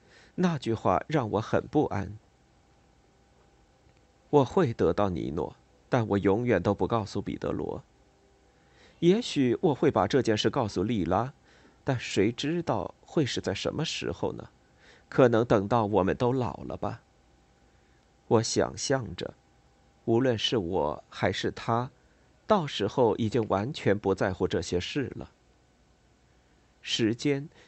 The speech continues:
就像对于其他事情，是决定性的。拥有尼诺可能就只有一夜，他会在早晨的时候离开。尽管我认识他很久了，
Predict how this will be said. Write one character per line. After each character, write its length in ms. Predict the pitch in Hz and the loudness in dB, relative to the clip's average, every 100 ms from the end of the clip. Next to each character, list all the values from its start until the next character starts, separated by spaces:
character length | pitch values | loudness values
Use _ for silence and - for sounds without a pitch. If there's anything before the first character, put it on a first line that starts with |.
| _ | _
就 140 | 202 | 2
像 180 | 170 151 | 2 2
对 160 | 165 120 | 2 0
于 100 | 139 | 0
其 260 | - 98 | -2 -4
他 200 | 101 160 | -2 -2
事 260 | 170 - 127 | -2 -2 -4
情， 260 | - 82 - _ _ _ _ _ | -4 -8 -8 _ _ _ _ _
是 240 | - 185 | -8 -6
决 320 | - 104 95 | -4 -2 -2
定 200 | 147 170 | 0 -4
性 320 | 104 - 71 53 | -4 -6 -6 -8
的。 120 | 50 _ _ _ _ _ _ _ _ _ _ _ _ _ _ | -16 _ _ _ _ _ _ _ _ _ _ _ _ _ _
拥 200 | 127 117 | 2 4
有 180 | 110 95 | 2 2
尼 220 | 92 92 | 0 0
诺 300 | 120 98 95 - _ | 2 0 0 -8 _
可 160 | - | 2
能 140 | 135 101 | 2 2
就 200 | 202 135 | 0 -2
只 220 | - 147 | -2 -2
有 180 | 143 90 | 0 -2
一 320 | 71 82 113 | -4 -6 -4
夜， 240 | 160 107 - _ _ _ _ _ _ | -4 -4 -12 _ _ _ _ _ _
他 200 | - 123 | -2 0
会 160 | 113 113 | 0 -2
在 160 | 104 90 | 0 0
早 280 | 104 80 | 2 2
晨 220 | 78 90 95 | 0 -4 -4
的 80 | |
时 200 | 135 - 95 | -4 -4 -2
候 140 | 110 | -2
离 320 | 85 67 73 | -2 -4 -6
开。 220 | - - - _ _ _ _ _ _ _ _ _ _ _ _ _ _ | -6 -8 -8 _ _ _ _ _ _ _ _ _ _ _ _ _ _
尽 200 | - 226 | 0 0
管 200 | 170 151 | 2 2
我 120 | 160 | 4
认 180 | 135 165 | 4 0
识 100 | 123 | -2
他 160 | 117 143 | -4 -4
很 360 | - 98 156 | 0 0 0
久 240 | 202 110 69 | -2 0 2
了， 200 | 62 | 0